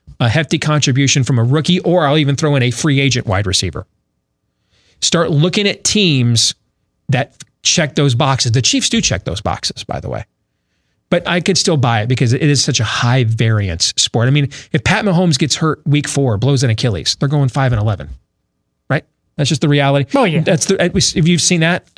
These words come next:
Speaker 1: I've seen it the last couple of years of Lions. You saw it a couple times with your Packers and Aaron Rodgers. That's just the reality. No one, very few teams have got a Don Strock coming off the bench.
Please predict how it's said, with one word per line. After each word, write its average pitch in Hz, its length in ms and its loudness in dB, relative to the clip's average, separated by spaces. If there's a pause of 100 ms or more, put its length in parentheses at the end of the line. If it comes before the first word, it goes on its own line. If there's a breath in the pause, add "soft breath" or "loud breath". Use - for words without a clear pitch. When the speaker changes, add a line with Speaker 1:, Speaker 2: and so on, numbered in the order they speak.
(100)
Speaker 1:
I've 131 160 0
seen 160 160 0
it 156 80 0
the 156 60 0
last 147 180 2
couple 156 220 0
of - 20 4
years 151 160 2
of 156 60 2
Lions. 151 640 0
You 151 80 2
saw 151 200 2
it 160 60 2
a 151 40 0
couple 165 240 0
times 156 280 2
with 135 100 2
your 147 120 2
Packers 147 400 0
and 147 80 2
Aaron 147 180 2
Rodgers. 147 420 2 (360 loud breath)
That's 160 260 0
just - 260 0
the 170 80 0
reality. 123 600 2
No 165 280 2
one, 202 260 0 (160 loud breath)
very 214 260 2
few 208 120 0
teams 190 260 2
have 151 100 0
got 151 120 2
a 139 60 0
Don 135 420 2
Strock 127 640 0 (340 soft breath)
coming 139 260 2
off 135 260 2
the 139 80 0
bench. 113 480 0